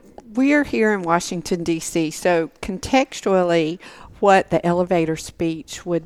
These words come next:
be is how do you introduce yourself to your congressman, which would also flow down to the state level, to your legislator. And many times you've just got a brief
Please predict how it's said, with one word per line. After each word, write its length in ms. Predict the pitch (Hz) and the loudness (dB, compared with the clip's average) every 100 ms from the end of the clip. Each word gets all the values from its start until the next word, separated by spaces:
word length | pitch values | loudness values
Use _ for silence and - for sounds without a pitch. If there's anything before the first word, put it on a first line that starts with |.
| - - | -6 -4
be 480 | 143 139 151 208 - - - - | -2 -2 -6 -8 -12 -20 -8 4
is 380 | 180 170 - - | 6 6 2 -8
how 280 | - - 180 | -10 -4 -2
do 80 | 175 | -2
you 200 | 175 165 | -6 -8
introduce 580 | 170 170 170 165 160 - | -8 -10 -8 -8 -8 -8
yourself 440 | 175 - 170 - | -6 -2 -2 -4
to 120 | - 160 | -10 -6
your 380 | 160 147 - - _ _ - | -4 -4 -6 -10 _ _ -8
congressman, 640 | 175 165 156 - 175 175 | -2 -2 -2 -6 -6 -6
which 260 | 190 - - | -6 -6 0
would 100 | 190 | 2
also 340 | 202 - 208 | 2 2 -2
flow 300 | 190 - 180 | -2 -2 -2
down 300 | 185 175 170 | -2 -2 -4
to 140 | 214 214 | -4 -4
the 120 | 262 | -4
state 380 | - - 156 - - | -4 0 0 -2 -2
level, 600 | 165 170 196 233 254 - | -2 0 -2 -4 -8 -8
to 140 | - | -6
your 180 | 190 185 | -2 -2
legislator. 720 | 180 165 - - 180 170 196 - - - | 0 -2 -2 -6 -2 -2 -2 -6 -14 -4
And 200 | - 214 | 0 2
many 240 | 220 269 339 | 2 0 0
times 400 | 254 233 233 233 | 0 0 -2 -6
you've 160 | 226 - | -10 -6
just 260 | 220 - | -6 -2
got 320 | - 196 185 - | 2 4 4 2
a 120 | 175 | -2
brief 560 | 165 180 175 185 190 | -2 -4 -4 -4 -6